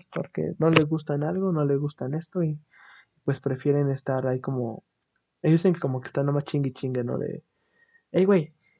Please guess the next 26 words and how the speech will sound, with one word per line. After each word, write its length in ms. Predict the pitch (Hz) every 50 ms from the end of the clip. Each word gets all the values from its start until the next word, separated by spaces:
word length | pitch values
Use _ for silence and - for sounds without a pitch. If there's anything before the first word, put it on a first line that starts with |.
| _ _ _
quítale 520 | - 175 170 180 233 247 240 202 180 170
esto, 340 | 160 147 - - 147 131 - - _ _ -
ponle 520 | - 170 180 208 233 240 240 214 175 151 151
esto, 320 | 147 - - - - - _ _ -
pon 220 | - 185 185 208 233
el 220 | 247 240 220 190
otro, 360 | 170 165 - - - - - _ _ _
no 140 | - 160 175
me 200 | 214 247 262 240 220
gusta 420 | 202 208 214 - - 233 196 160
esto, 360 | 151 151 151 - - - - _ _ _ _
¿por 180 | - 165 165 -
qué 120 | - 180
le 120 | 208 226 226
pones 380 | - 226 226 214 196 170 -
esto?". 220 | 160 147 - - - 180 -
Sino 260 | - 165 160 147 147
que 100 | - 170
dice 220 | 170 151 - 160 -
que 100 | - 151
nunca, 640 | 151 156 160 165 170 160 156 143 143 143 147 _ _ _ _ _ _ _ _ _ _ _ _ _ _ _ -
nunca 340 | 156 156 165 175 175 185 175
le 80 | 156 147
vas 160 | 151 151 170
a 120 | 160 151 -
caer, 380 | - 147 143 135 143 147 151